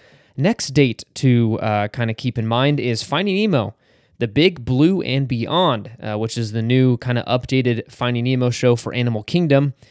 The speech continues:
is gonna come out on June thirteenth. So that's premiering, uh, out there on the East Coast at Disney World on June thirteenth.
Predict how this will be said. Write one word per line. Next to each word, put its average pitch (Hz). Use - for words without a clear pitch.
is 120
gonna 120
come 123
out 120
on 110
June 127
thirteenth. 123
So -
that's 120
premiering, 135
uh, 113
out 117
there 139
on 117
the 117
East 120
Coast 190
at 123
Disney 160
World 160
on 117
June 117
thirteenth. 190